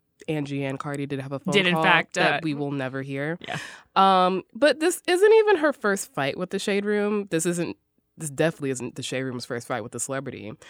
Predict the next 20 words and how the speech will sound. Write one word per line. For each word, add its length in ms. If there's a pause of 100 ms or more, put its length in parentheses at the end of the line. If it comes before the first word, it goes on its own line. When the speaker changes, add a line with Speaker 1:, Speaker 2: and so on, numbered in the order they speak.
(760)
Speaker 1:
Cardi's 580
beef 380
with 180
the 80
Shade 240
Room 160
goes 180
back 160
to 80
twenty 320
eighteen, 500 (120)
when 380
she 200
took 220
to 80
Instagram 560
to 380
criticize 920 (160)
the 260
blog, 500